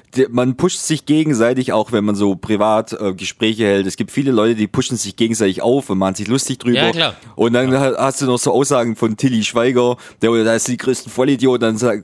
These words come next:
Speaker 1: gibt's auch Menschen, die sagen, gut, wenn Til Schweiger das auch so, äh, empfindet, dann ist es, dann ist ja richtig so, was wir gerade sagen. Und deshalb behaupte ich, es ist eine Frage der Zeit, bis mal so ein, so ein Auto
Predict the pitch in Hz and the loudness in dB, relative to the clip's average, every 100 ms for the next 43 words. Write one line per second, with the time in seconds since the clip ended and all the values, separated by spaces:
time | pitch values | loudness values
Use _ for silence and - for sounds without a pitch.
0 | - 139 - 120 123 127 135 127 110 107 | -6 -4 -2 0 0 0 0 -2 -2 0
1 | 104 95 131 - 95 104 - 123 131 92 | -2 0 -2 0 0 -2 0 0 2 0
2 | - 185 196 - 101 80 67 78 - 110 | 0 0 0 0 0 -2 -6 -10 -6 -4
3 | 101 98 98 95 - - - 110 110 - | 0 0 2 0 -2 -10 -4 -4 -4 -6
4 | 101 131 107 98 120 131 147 - 143 175 | -2 -2 -2 -2 0 0 0 0 0 0
5 | - 117 92 92 87 95 - 101 95 92 | -4 -6 -2 0 2 -2 0 0 2 2
6 | 92 92 143 135 104 - 95 127 160 143 | 0 -2 -2 -4 -4 -10 -2 0 0 0
7 | 117 147 - 131 117 73 113 101 - 123 | 0 0 -2 -4 -4 -4 -2 -4 -2 -2
8 | 139 127 120 - 101 107 - - 127 131 | 0 0 0 0 0 0 -8 -6 -2 -2
9 | 131 123 117 104 101 73 101 92 101 120 | 0 0 0 0 0 0 -2 0 0 0
10 | 131 120 | 0 -2